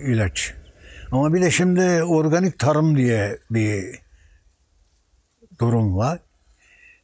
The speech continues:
Efendim, işte bu kimyasal ilaçla hastalık yapıyormuş.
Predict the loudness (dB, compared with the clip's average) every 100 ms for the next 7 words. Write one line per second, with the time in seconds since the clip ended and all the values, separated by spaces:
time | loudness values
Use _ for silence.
0 | -20 -20 _ _ _ _ _ _ _ _
1 | _ -6 -2 0 0 0 -2 -2 -2 -4
2 | -2 0 2 0 0 0 0 0 0 -2
3 | -2 0 0 -2 0 -2 -2 -6 -6 -4
4 | -4 -4 -6 -8 -10